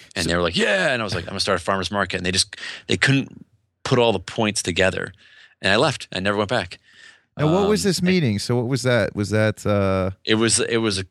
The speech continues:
Speaker 1: it was the Times. It was the zeitgeist of the Times, was that, like, people were upset. Fox News was pumping people full of, like, um, information, uh, about our, about our, how our government's going downhill.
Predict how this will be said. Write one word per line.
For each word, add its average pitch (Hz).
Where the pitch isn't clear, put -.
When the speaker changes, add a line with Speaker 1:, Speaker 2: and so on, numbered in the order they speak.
Speaker 1:
it 117
was 113
the 95
Times. 92
It -
was 85
the 87
zeitgeist 90
of 82
the 82
Times, 85
was 82
that, 80
like, 85
people 107
were 113
upset. -
Fox 90
News 110
was 85
pumping 98
people 95
full 87
of, 82
like, 85
um, 80
information, 90
uh, 80
about 85
our, 85
about 82
our, 80
how 95
our 87
government's 95
going 85
downhill. 82